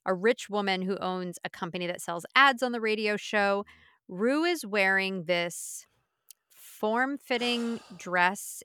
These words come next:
Speaker 1: in, like, a light olive green fur or, like, suede. And then there's, like, a suede kind of head wrap. She's got this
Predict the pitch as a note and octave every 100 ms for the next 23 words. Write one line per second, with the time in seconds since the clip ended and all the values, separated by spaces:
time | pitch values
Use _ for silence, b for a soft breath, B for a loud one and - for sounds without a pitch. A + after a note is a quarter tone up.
0 | - G3 F#3 F3 - _ F#3+ F3+ F3 G3+
1 | C4 G3+ G3+ G3+ G3+ E3 - F3 F#3+ F#3+
2 | F#3+ F#3+ - - - A3 G#3+ G#3+ G#3 G#3
3 | G#3+ b b b b - F#3+ F3 E3+ -
4 | _ _ - - - - G#3+ C4 - A3+
5 | A#3+ A#3+ B3+ - - - - G3 G#3 G3+
6 | A#3 F3+ - - G#3+ A3 A#3+ - G#3 B3+
7 | A#3 G#3+